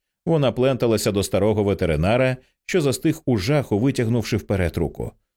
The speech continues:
«Зроби мені укол, зараз же!» прошепотіла вона. «Ти мене чуєш? Зроби мені цей довбаний укол!» Вона впала на коліна,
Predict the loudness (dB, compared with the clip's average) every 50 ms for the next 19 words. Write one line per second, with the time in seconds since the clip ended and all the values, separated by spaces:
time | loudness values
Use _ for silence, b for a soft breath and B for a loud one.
0 | _ _ -4 0 0 2 2 2 2 0 2 2 2 2 2 2 2 0 0 0
1 | 0 0 0 -2 -2 -2 0 0 0 0 0 -2 -2 -2 -2 0 0 -2 -2 -2
2 | -2 -4 -2 -2 0 0 2 2 0 0 -2 -2 -6 -8 -14 _ _ _ _ _
3 | -2 -2 0 0 0 0 0 0 2 2 2 0 -2 -2 -2 0 0 2 2 0
4 | 0 2 0 0 0 0 0 0 0 0 0 0 0 0 0 0 0 -2 0 0
5 | 0 0 0 -2 -2 -2 -2 -2 -2 -4 -6 -8 -14 _ _ _ _ _ _ _
6 | _ _ _ _ _ _ _ -2 0 0 2 2 0 -2 -4 -2 -2 0 2 2
7 | 2 0 -2 -2 -2 -2 0 -2 -2 -4 -6 -12